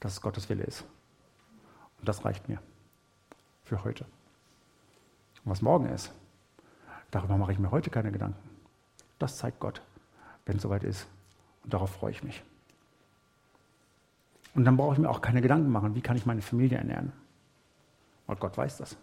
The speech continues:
Gott weiß das, dass wir das alles brauchen. Und das ist etwas Wunderbares. Und das entspannt mich. Aber es ist auch spannend, im positiven Sinne. Weil Jesus sagt, "Wie viel mehr wert seid ihr mir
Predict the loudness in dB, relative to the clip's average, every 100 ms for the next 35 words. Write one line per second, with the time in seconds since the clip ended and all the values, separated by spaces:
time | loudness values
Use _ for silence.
0 | _ _ -8 -6 0 0 0 -8 -10 -12
1 | -8 -2 -2 -2 -6 -4 -2 -2 -2 -10
2 | -18 _ _ _ _ _ -20 -20 _ -4
3 | -4 -4 -2 -2 0 0 0 0 -2 -4
4 | -14 _ -20 -20 -14 -8 -6 -2 -4 2
5 | 2 2 -4 -8 -18 -20 _ _ _ _
6 | _ _ -20 -20 _ -2 0 -2 -4 -6
7 | -4 -4 -4 -10 -20 _ _ _ -4 0
8 | 0 -2 -4 -4 -4 -6 -10 -20 _ _
9 | _ _ _ _ _ _ _ -20 -20 -20
10 | -14 -12 -8 -8 -10 -6 0 2 2 0
11 | 2 0 -2 -16 -20 -20 -20 -20 -20 -20
12 | -20 -16 2 2 4 2 2 2 0 -4
13 | -14 -4 -4 -4 -12 -8 -8 -4 0 0
14 | 0 -2